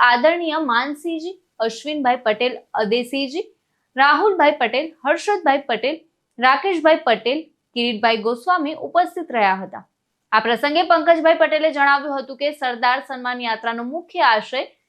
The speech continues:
સરદાર પટેલ અને કૃષ્ણકુમાર સિંહજી મહારાજ કે જેઓએ રાષ્ટ્ર પ્રત્યેની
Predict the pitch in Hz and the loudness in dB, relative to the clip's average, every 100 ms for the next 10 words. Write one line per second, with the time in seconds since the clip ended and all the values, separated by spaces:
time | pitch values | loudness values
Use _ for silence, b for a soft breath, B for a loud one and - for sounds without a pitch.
0 | _ _ 302 320 392 392 320 277 370 - | _ _ 2 4 4 4 2 0 -4 -6
1 | 285 302 339 392 415 392 294 277 269 269 | -6 -6 -6 -8 -8 -6 0 0 0 -8
2 | 247 233 247 220 214 226 294 _ _ _ | -10 -8 -8 -8 -2 -2 -2 _ _ _
3 | - 349 330 359 392 311 262 339 403 381 | -8 -2 0 2 2 4 4 2 -2 0
4 | 302 - 285 277 285 | 0 0 -4 -2 -4